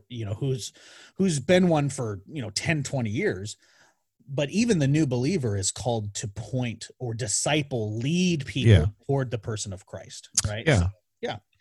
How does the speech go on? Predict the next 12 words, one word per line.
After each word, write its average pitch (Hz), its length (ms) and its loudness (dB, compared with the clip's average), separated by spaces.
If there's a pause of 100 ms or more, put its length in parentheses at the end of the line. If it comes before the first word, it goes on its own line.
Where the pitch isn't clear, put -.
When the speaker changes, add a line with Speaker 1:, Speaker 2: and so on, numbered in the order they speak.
(400)
Speaker 2:
Yeah. 185 100 8
The, 135 260 6
the, 143 320 6
the 120 180 6
kind 147 120 6
of 131 80 6
the 120 80 8
root 127 220 8
understanding 113 440 4
behind 101 220 10
the 92 80 6
word 95 460 6